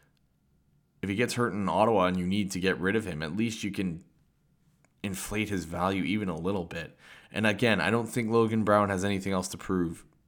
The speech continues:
in the A H L. So maybe I'm wrong. Maybe I don't know what I'm talking about. It's entirely possible, but I thought conditioning-wise, you could get him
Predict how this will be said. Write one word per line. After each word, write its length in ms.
in 120
the 200
A 40
H 200
L. 200
So 420
maybe 300
I'm 200
wrong. 320
Maybe 220
I 60
don't 160
know 80
what 100
I'm 80
talking 320
about. 240
It's 100
entirely 400
possible, 400
but 140
I 100
thought 480
conditioning-wise, 1080
you 160
could 180
get 160
him 380